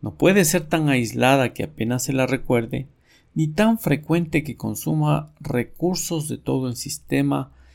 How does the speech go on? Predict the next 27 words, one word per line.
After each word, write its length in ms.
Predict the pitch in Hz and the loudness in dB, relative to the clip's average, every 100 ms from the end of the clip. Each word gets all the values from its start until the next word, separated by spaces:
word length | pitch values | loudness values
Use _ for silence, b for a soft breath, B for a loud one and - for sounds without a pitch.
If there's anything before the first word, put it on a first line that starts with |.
| b | b
innecesariamente. 1300 | - 147 147 131 120 107 117 104 98 95 151 - - _ _ | 0 2 4 0 -2 -6 -4 -4 -4 -4 -6 -12 -20 _ _
Hay 160 | 135 160 | -6 -2
que 100 | 196 | -2
encontrar 520 | 151 143 - 131 139 | 0 -4 0 0 2
el 160 | 120 | 0
tiempo 560 | - - 160 175 165 139 | -4 -2 0 0 0 -2
preciso 560 | 117 101 - 127 - 151 | -4 -4 -4 -4 -4 -6
para 240 | 107 107 | -6 -8
que 120 | - | -8
la 100 | - | -10
comunicación 800 | - 120 104 107 - 107 143 147 | -10 -10 -10 -8 -8 -6 -2 -2
sea 160 | - 117 | 0 -2
efectiva. 680 | 107 98 - 117 - - - _ _ _ _ B B B B B | -2 -6 -2 2 2 0 -8 _ _ _ _ B B B B B
Un 180 | - 156 | 2 6
proyecto 460 | 151 - 175 - 147 | 12 12 10 4 2
muy 180 | 143 147 | 4 4
dinámico, 600 | 131 127 131 127 - - | 4 4 4 2 -2 -4
por 160 | 110 | 0
ejemplo, 460 | - - 135 135 139 | 0 2 0 2 0
requerirá 680 | 131 117 117 107 113 139 165 | 0 -2 -2 0 2 4 6
espacios 560 | 147 - 139 151 151 - | 10 10 10 4 2 -4
de 100 | 113 | -6
comunicación 720 | 104 104 101 101 110 123 120 | -6 -6 -8 -8 -2 0 2
diaria, 460 | 123 127 120 - - B B B B B B - | 4 4 2 -6 -14 B B B B B B 0
un 140 | 202 | 0
seguimiento 680 | - 180 147 135 160 156 156 | 4 4 4 6 4 2 -4
financiero, 840 | 123 110 98 - 123 120 131 | -2 -4 -4 -2 2 2 0